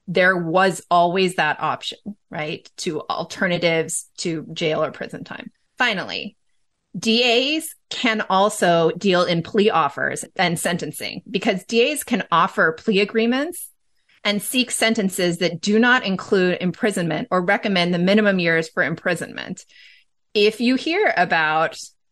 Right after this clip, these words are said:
wealthy white individuals, a lot of times they get a plea agreement, right? Which does not include imprisonment.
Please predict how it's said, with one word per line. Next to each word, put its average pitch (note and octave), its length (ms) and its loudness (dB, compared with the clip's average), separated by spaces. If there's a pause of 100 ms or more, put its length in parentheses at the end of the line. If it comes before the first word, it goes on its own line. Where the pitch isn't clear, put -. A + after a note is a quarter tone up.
(180)
wealthy F3+ 420 0
white G#3 260 4
individuals, G3+ 920 2 (240)
a F3 100 6
lot E3+ 280 4
of G#3 100 -4
times F3 680 0 (280)
they G3 240 2
get F#3+ 160 2
a F#3+ 40 0
plea F#3 280 0
agreement, C3 520 -10
right? E3 400 0
Which F3 320 -2 (100)
does G3 220 2
not G3 340 4
include F3+ 360 -2
imprisonment. - 720 -6